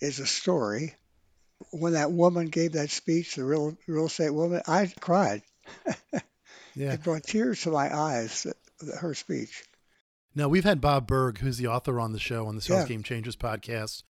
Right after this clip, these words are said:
Speaker 2: And, uh, he's a wonderful human being who has transformed so many lives.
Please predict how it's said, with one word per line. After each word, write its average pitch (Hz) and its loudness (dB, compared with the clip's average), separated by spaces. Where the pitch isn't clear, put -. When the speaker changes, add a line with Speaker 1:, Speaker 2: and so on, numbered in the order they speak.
Speaker 2:
And, 113 -6
uh, 110 -4
he's 131 -2
a 113 -2
wonderful 127 -2
human 120 -4
being 113 -4
who 110 -4
has 107 -4
transformed 110 -8
so 117 -6
many 104 -8
lives. 107 -10